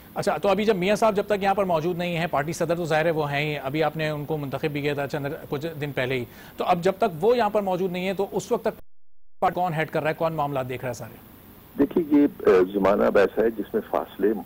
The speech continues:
Speaker 2: खत्म हो चुके हैं। अभी मैं आपसे टेलीफोन पर बात कर रहा हूँ, आप कराची में बैठे हैं और हम एक संजीदा गुफ्तगू कर रहे हैं। मियां नवाज शरीफ साहब के साथ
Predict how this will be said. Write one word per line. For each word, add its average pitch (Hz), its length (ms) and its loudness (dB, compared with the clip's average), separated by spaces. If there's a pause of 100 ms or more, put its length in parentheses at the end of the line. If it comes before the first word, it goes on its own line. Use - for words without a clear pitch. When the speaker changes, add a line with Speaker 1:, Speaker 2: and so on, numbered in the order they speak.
(380)
Speaker 2:
खत्म - 320 -4
हो 69 100 0
चुके - 340 -14
हैं। - 160 -16 (720)
अभी 110 340 2 (220)
मैं 101 120 4
आपसे 92 260 2
टेलीफोन 92 460 0
पर 92 140 0
बात 80 300 4
कर 85 140 2
रहा 85 140 0
हूँ, 87 100 2
आप 82 120 -2
कराची - 400 0
में 90 140 -2
बैठे - 320 -4
हैं 82 60 -2
और 85 120 0
हम - 180 -6
एक - 120 -8
संजीदा 85 460 0
गुफ्तगू - 440 -4 (100)
कर - 80 2
रहे - 200 -2
हैं। - 100 -10 (760)
मियां 98 200 6
नवाज 95 220 4
शरीफ - 240 -6
साहब 90 180 0
के - 140 -4
साथ 78 200 0